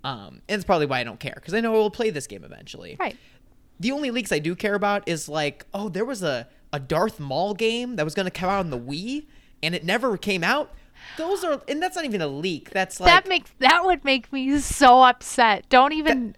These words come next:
Speaker 1: that,
Speaker 2: don't
Speaker 1: no,
Speaker 2: even
Speaker 1: that's a
Speaker 2: put
Speaker 1: real
Speaker 2: that
Speaker 1: game.
Speaker 2: thought. No, it's not.
Speaker 1: Yes, it, I pro-, well, not,
Speaker 2: Are
Speaker 1: it's
Speaker 2: you
Speaker 1: not
Speaker 2: kidding
Speaker 1: real.
Speaker 2: me?
Speaker 1: It's, it's canceled, but that was the thing that existed.
Speaker 2: They were gonna make a Darth Maul game?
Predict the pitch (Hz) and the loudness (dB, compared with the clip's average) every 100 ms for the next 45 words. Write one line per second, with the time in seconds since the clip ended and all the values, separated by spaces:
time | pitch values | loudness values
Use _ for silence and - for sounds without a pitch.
0 | - - 320 359 302 285 320 349 370 - | 0 4 6 6 6 6 4 6 6 8
1 | 269 247 302 359 285 190 143 - 330 415 | 6 4 2 2 0 -2 -8 6 10 12
2 | 403 381 - 311 320 285 - - - 285 | 10 6 4 6 6 4 -4 -10 -8 -2
3 | 294 - 226 - 262 269 262 277 233 233 | -2 0 -2 2 2 4 4 4 6 6
4 | 220 220 381 466 466 403 - 403 392 320 | 8 8 10 8 8 6 6 4 4 4
5 | - 165 427 440 - 196 165 - 196 214 | 2 0 -2 0 0 0 -2 -2 0 0
6 | 190 160 139 139 160 143 175 180 196 196 | 0 -2 -4 -2 0 4 4 4 0 0
7 | 170 196 180 156 143 151 185 - - - | -2 -2 0 -4 -4 -6 -8 -8 -6 2
8 | 440 427 427 427 403 381 392 - 285 311 | 4 4 4 2 0 -2 -2 4 6 4
9 | 302 247 214 233 262 302 320 339 | 2 2 4 4 2 -2 -4 -8